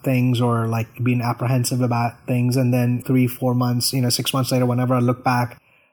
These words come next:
I was like, "What was I thinking? Why, why didn't I just do it?" Or in some cases when I've actually said, "You know what, I'm just gonna go with my gut." Six months later, I would look back and say, "You know what? I'm glad I did that because it actually worked out," you know?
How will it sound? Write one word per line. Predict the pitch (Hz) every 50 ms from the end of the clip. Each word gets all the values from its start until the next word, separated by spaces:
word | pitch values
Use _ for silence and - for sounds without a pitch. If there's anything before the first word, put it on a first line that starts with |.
| _ -
I |
was | 135 135
like, | 143 139 127 -
"What | 139 139
was | 147 147 143
I | 143 135
thinking? | 131 143 135 127 127 123
Why, | 120 120 123 123 123 -
why | 135 131 135 135 139
didn't | 143 135 127
I | 139 131
just | 127 123 120 - - -
do | 147 156 156
it?" | 139 117 - - - -
Or | 196 214 233 214 165 135 135 135 - - - - - - -
in | - - 131
some | - 156 156 156
cases | - 170 156 147 - 156 135
when | 135 139 135
I've | 135 127
actually | 135 139 131 - - 139
said, | 127 - - 139 131 127 127
"You | 131
know | 131 143
what, | 147 139 -
I'm | 139 131 131
just | 127 123 -
gonna | 151 131
go | 113 117 131
with | 135 135 127
my | 127 127 117
gut." | 117 113 135 131 123 113 - - _ _ _ _ _ _
Six | - - - 139 - -
months | 160 147 135 - -
later, | 135 131 127 127
I | 127 123
would | 123 123
look | 123 127 123 -
back | - 131 123 120
and | 131 117
say, | -
"You | 127 127
know | 143 160
what? | 185 170 -
I'm | 143 131
glad | 143 151 185 196
I | 170
did | 131 120 151 151 127
that | 117 110 110
because | 123 120 139 123
it | 120 139 - -
actually | 131 - - 160
worked | 135 127 127 127 127 -
out," | 139 127 117 - -
you | 113 113
know? | 113 139 220 269 -